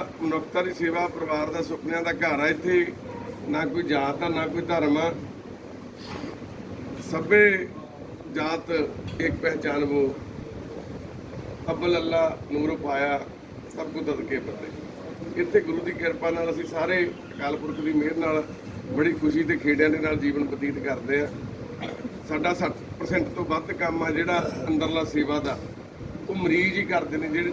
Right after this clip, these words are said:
ਠੀਕ ਹੋ ਕੇ ਸਾਡੇ ਨਾਲ ਸੇਵਾ ਕਰਾਉਣ ਲੱਗ ਗਏ। ਬਸ ਇੱਕ ਗੱਲ ਦੀ, ਪਹਿਲਾਂ ਪਹਿਲਾਂ ਤਾਂ ਬੜਾ ਚੰਗਾ ਲੱਗਦਾ ਸੀ ਜਦੋਂ, ਹੁਣ ਪਿਛਲੇ ਤਿੰਨ ਚਾਰ ਸਾਲਾਂ ਤੋਂ ਇਹ ਮਹਿਸੂਸ ਹੁੰਦਾ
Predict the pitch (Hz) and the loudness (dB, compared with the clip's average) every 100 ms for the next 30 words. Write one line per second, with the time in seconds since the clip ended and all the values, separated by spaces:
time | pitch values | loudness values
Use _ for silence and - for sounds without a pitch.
0 | - 175 185 180 156 160 180 - - 156 | 0 -2 0 2 2 4 4 2 -4 -2
1 | 147 151 175 156 147 135 127 113 104 95 | 2 2 2 2 2 2 -2 -2 -2 -4
2 | 92 - - - - - - 320 - - | -6 -6 -6 -6 -4 -4 -6 -6 -6 -6
3 | - - - - - - - - - 175 | -8 -2 -2 -2 -8 -10 -8 -4 0 2
4 | 196 - - 202 202 214 208 202 - - | 2 0 0 2 2 2 2 0 -4 -8
5 | - - 185 220 208 220 220 165 180 190 | -8 -2 2 4 6 4 4 2 2 2
6 | 180 175 185 180 160 170 170 175 175 170 | 2 0 0 0 -2 -2 0 2 2 0
7 | 175 185 139 - - - - 143 165 190 | -2 -2 -2 -6 -6 -6 -6 0 2 4
8 | 190 190 196 165 185 - 185 165 175 180 | 4 4 2 2 0 2 0 2 0 0
9 | 180 190 185 175 170 165 175 160 156 170 | 2 2 2 2 4 2 4 4 6 4